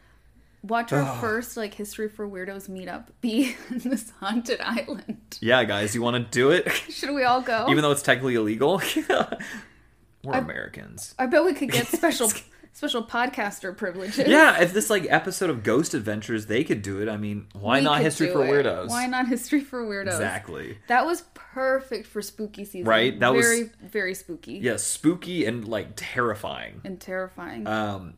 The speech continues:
Speaker 2: so my sources for this were Atlas Obscura, t-, the Travel Channel, All That's Interesting, The Little House of Horrors, All About Venice, and of course, our favorite, Wikipedia.
Speaker 1: Amazing.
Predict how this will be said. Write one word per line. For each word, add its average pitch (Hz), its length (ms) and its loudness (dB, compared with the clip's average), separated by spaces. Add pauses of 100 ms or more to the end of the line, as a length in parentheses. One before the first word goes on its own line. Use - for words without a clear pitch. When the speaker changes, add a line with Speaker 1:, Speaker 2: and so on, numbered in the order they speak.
Speaker 2:
so 135 480 4
my 123 160 4
sources 120 560 0
for - 160 -4
this 110 420 -2
were 98 180 -2
Atlas 104 420 -2
Obscura, 139 720 -2 (260)
t-, - 120 -20
the 104 120 -2
Travel 123 400 6
Channel, 110 600 -2
All 113 180 0
That's 104 200 -4
Interesting, 127 720 -6 (300)
The 117 100 6
Little 123 320 6
House 120 360 -2
of 107 140 -4
Horrors, 160 680 2 (340)
All 127 200 6
About 113 320 2
Venice, 147 640 0
and 123 100 -2
of 156 160 0
course, 135 560 2 (220)
our 160 200 6
favorite, 110 680 0
Wikipedia. 92 1000 -8 (140)
Speaker 1:
Amazing. 208 800 -6